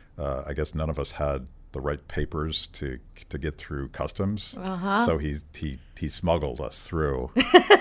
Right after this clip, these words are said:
Speaker 1: And I, I can admit this now because he's no longer with us, so he won't get arrested. But, uh, he always got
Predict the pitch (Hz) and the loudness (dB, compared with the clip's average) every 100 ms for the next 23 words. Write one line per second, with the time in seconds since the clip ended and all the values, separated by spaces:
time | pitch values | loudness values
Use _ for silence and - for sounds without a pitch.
0 | - 370 185 175 190 202 190 - 92 101 | 8 4 6 8 10 10 8 6 8 6
1 | 85 76 80 69 67 67 69 73 67 - | 6 4 2 2 2 -2 -4 -4 -2 -4
2 | - 73 - 73 69 67 67 69 67 64 | -2 -4 -2 0 0 0 0 0 0 -2
3 | - - 64 65 - - - 67 73 - | -4 -4 -4 -4 -10 -18 -10 -6 -6 -4
4 | 65 65 67 - 64 64 69 64 - 65 | -4 -2 -2 -4 -8 -6 -6 -6 -4 -4
5 | 65 - - - - - - 120 - 101 | -6 -12 -20 -20 -20 -2 4 6 8 10
6 | 104 95 85 82 71 | 10 8 4 2 2